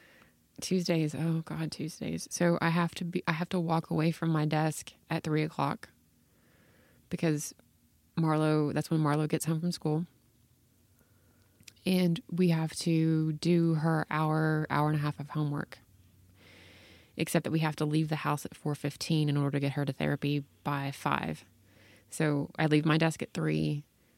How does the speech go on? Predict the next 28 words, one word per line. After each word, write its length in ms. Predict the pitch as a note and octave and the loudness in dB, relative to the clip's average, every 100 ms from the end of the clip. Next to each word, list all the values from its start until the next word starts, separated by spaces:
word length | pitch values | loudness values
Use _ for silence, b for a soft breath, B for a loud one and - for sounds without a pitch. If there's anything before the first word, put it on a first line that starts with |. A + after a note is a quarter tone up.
| _ | _
We 120 | D#3 | -2
sit 180 | C#3+ D3 | 0 0
down. 280 | C#3+ D3 C#3+ | 2 2 2
I 60 | |
give 160 | C#3 D3+ | 0 -2
her 100 | D3+ | 0
about 320 | D3+ C#3+ - | 0 0 -4
five, 420 | - C#3 C#3+ D3 - | -2 0 0 -4 -8
ten 180 | - D3 | -6 -2
minutes 320 | C#3+ C#3 - | 0 0 -2
for 120 | - | -6
her 120 | C#3+ C#3+ | -2 0
to 120 | C#3 | -2
sort 200 | - C#3 | -2 -4
of 100 | C#3 | -4
come 180 | - C#3+ | -4 -2
home 180 | C#3+ C#3+ | 0 -2
from 160 | D3+ | -2
school 500 | D3+ - C#3 C#3 C#3 - | -4 -2 0 0 0 0
and 100 | C#3+ | -2
relax. 420 | C3+ C3+ C3+ - | 0 0 -2 -4
And 100 | C#3+ | -4
then 100 | C#3 | 0
we 100 | C#3 | 0
attempt 280 | C#3+ - C3+ | 0 -2 -4
homework. 480 | - D#3+ C3+ C3+ - _ | -2 0 0 -2 -8 _
Attempt 480 | - - D3 B2+ - _ _ _ | -8 -2 -2 -2 -10 _ _ _
being 360 | D#3+ C#3 C3+ | -2 0 -2